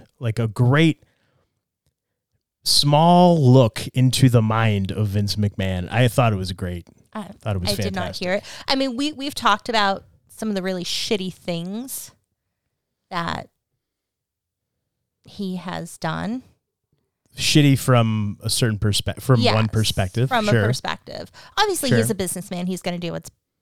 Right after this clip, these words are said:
Speaker 2: he thinks is best for business, but yeah.
Speaker 1: Of course.
Speaker 2: Um, okay, so we got Undertaker going in.
Speaker 1: Yes, and then you have
Speaker 2: Sharmell is going in.
Speaker 1: Yes,
Speaker 2: Booker
Speaker 1: that's
Speaker 2: T's wife.
Speaker 1: Booker T's wife.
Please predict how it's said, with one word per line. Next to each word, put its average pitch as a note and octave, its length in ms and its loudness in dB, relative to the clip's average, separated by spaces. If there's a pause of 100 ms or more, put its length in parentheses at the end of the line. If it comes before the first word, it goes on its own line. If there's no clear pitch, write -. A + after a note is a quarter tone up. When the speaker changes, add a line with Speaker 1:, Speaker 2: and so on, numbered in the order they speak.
(420)
Speaker 2:
he G3+ 140 -4
thinks F3 260 -8
is F3+ 80 -10
best E3+ 240 -8
for F#3+ 80 -18
business, - 420 -8
but - 240 -10
yeah. - 140 -14
Speaker 1:
Of - 320 -16
course. B2+ 320 2
Speaker 2:
Um, G3+ 540 0 (160)
okay, A#3+ 240 -2
so A3 160 -6
we G3+ 40 -2
got G3+ 220 0
Undertaker A3+ 540 -4
going E3 320 -6
in. - 340 -10 (240)
Speaker 1:
Yes, A#2+ 380 4
and A2 100 0
then A2 80 2
you A2 100 4
have G#2 380 2
Speaker 2:
Sharmell G#3+ 680 0
is F3+ 140 -6
going C#3+ 320 -6
in. F2+ 460 -10
Speaker 1:
Yes, G2+ 420 -2
Speaker 2:
Booker G#2+ 80 0
Speaker 1:
that's G2+ 140 -2
Speaker 2:
T's F3+ 200 -2
wife. E2 260 -6
Speaker 1:
Booker G#2 220 2
T's G#2 340 0
wife. F#2+ 600 -2